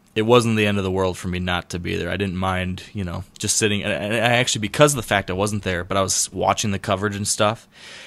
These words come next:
it kinda just gave me, like, a reason to think about it. And so I just spent a little time, like, thinking about,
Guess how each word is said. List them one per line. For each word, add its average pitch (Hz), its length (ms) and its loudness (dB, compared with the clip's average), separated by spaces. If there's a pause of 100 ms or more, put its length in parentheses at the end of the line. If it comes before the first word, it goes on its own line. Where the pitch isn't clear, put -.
it 110 100 -4
kinda 120 240 2
just 104 160 -2
gave 104 220 2
me, 107 180 0
like, 98 160 -2
a 92 60 -4
reason 98 320 -2
to 87 80 -4
think - 340 -6
about 117 260 0
it. 156 180 -4
And 98 120 -4
so 107 100 0
I 107 40 2
just 104 100 -2
spent 110 180 0
a 107 40 0
little 101 100 0
time, 101 200 -2
like, 82 100 -6
thinking 101 400 -2
about, 95 520 2